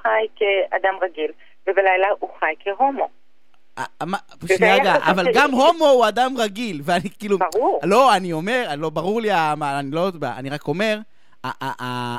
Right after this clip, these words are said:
Speaker 2: התפיסה הזאת, אה, בבית משפט עליון, מתי, או,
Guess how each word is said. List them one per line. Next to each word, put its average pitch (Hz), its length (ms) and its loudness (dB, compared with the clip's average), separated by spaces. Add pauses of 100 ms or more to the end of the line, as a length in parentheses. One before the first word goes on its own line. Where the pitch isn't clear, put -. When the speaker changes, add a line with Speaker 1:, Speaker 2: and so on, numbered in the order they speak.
Speaker 2:
התפיסה - 720 -2
הזאת, 127 480 -4 (680)
אה, 180 100 8 (100)
בבית 190 220 0
משפט 240 260 -2
עליון, 233 220 2
מתי, 220 240 -2
או, 156 120 2